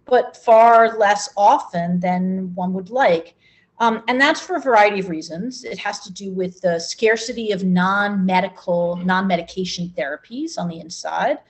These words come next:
where you can ask Stephen, who's much better equipped to speak to this than I am. But my understanding is that,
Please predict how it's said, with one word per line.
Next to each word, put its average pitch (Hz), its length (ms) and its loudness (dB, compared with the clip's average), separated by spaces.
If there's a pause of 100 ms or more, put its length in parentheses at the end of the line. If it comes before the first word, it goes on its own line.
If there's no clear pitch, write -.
where 180 800 2 (240)
you 185 160 -6
can 180 160 -12
ask 151 300 -8
Stephen, 196 400 -6
who's 170 200 -4
much 202 300 -4
better 165 220 -2
equipped - 340 -8
to 175 80 -14
speak - 460 -10
to 180 100 -16
this 175 160 -6
than 175 220 -8
I 208 160 0
am. 175 320 -4
But 175 240 -2
my 220 300 2
understanding 180 640 -2
is 170 160 -8
that, - 280 -6